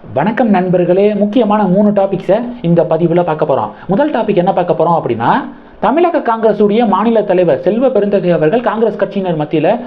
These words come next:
ஒரு ஸ்பீச் வந்து கொடுத்திருக்காரு. அது பெரிய பேசு பொருளா மாறி இருக்கு. குறிப்பா தி மு க காங்கிரஸ் இந்த கூட்டணிக்கு இடையே ஒரு பெரிய சலசலப்பை ஏற்படுத்தியிருக்கு அப்படிங்கிறத பார்க்குறோம். அப்படி என்ன பேசியிருக்காரு அப்படின்னா, காங்கிரஸ் கட்சியை சேர்ந்த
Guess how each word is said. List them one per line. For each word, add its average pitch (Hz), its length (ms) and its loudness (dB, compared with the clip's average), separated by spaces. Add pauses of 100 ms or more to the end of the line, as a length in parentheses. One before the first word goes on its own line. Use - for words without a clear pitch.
(140)
ஒரு 160 140 2
ஸ்பீச் 196 300 -2
வந்து 180 160 2
கொடுத்திருக்காரு. 175 640 2 (160)
அது 175 180 0
பெரிய 220 280 2
பேசு 202 280 2
பொருளா 180 260 2
மாறி 175 220 2
இருக்கு. 139 380 0 (180)
குறிப்பா 208 260 2
தி 233 120 2
மு 240 140 6
க 240 160 2
காங்கிரஸ் 190 560 0 (240)
இந்த 202 180 2
கூட்டணிக்கு 262 540 0
இடையே 202 360 2
ஒரு 175 180 0
பெரிய 196 240 2
சலசலப்பை 202 600 0
ஏற்படுத்தியிருக்கு 170 500 2
அப்படிங்கிறத 160 440 0
பார்க்குறோம். 151 380 -2 (200)
அப்படி 202 240 0
என்ன 262 160 2
பேசியிருக்காரு 180 600 2
அப்படின்னா, 143 320 0 (420)
காங்கிரஸ் 214 340 0
கட்சியை 208 280 0
சேர்ந்த 202 480 2